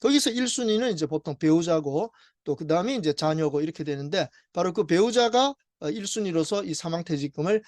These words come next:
예, 받을 수 있도록 그렇게 되었다는 겁니다. 근데 이걸 이제 지급하려는 회사에서는 이제 좀 멈칫했던 거죠. 이게, 어, 사망퇴직금이라고 하는 것이 상속돼야 되는 거 아닌가, 그래서 유족 순위대로 줄 수 있겠는가 하는 이런 문제가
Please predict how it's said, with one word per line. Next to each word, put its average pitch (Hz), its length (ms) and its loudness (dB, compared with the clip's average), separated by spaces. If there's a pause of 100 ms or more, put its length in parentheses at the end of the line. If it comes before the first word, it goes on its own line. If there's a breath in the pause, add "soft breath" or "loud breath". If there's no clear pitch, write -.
(180 soft breath)
예, 147 80 -2
받을 147 300 0
수 147 120 -4
있도록 139 480 -4 (160 soft breath)
그렇게 170 260 -6
되었다는 131 440 -2
겁니다. 123 380 -14 (300 loud breath)
근데 247 260 2
이걸 269 220 4
이제 220 160 6
지급하려는 247 640 2
회사에서는 226 640 0
이제 190 240 -4
좀 180 240 0
멈칫했던 202 680 -6
거죠. 147 340 -4
이게, 190 300 2 (560 loud breath)
어, 156 200 0
사망퇴직금이라고 220 1400 2
하는 220 160 2
것이 202 180 -4
상속돼야 240 600 2
되는 185 240 -2
거 185 80 2
아닌가, 156 540 0
그래서 214 280 -2
유족 220 360 2
순위대로 202 420 -8
줄 233 180 -10
수 196 120 -8
있겠는가 220 500 0
하는 196 200 0
이런 220 280 0
문제가 165 420 0